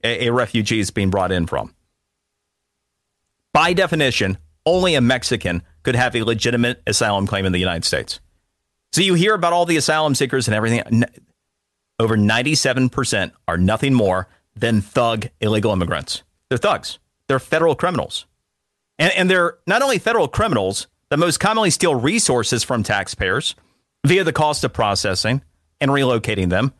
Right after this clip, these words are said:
to a location near you, but they're also federal criminals that then steal additional resources from you, as most end up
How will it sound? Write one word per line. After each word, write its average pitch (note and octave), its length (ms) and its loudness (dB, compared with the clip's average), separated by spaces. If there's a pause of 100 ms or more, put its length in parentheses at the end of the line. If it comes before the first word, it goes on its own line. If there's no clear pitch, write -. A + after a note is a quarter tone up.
(280)
to C#4 160 2
a A3 40 4
location A2+ 640 0
near F#2+ 140 0
you, E2 240 -2 (640)
but D#3 100 2
they're G3 160 2
also G3 320 2
federal C#3 320 0
criminals B3 680 -2 (440)
that C3 140 0
then F#3+ 200 2
steal F3 300 2
additional E3+ 560 0
resources A2+ 600 -2
from G#2+ 240 -2
you, A#2+ 180 -2 (440)
as D3 160 0
most G3 380 2
end D#3+ 240 0
up G2+ 300 -2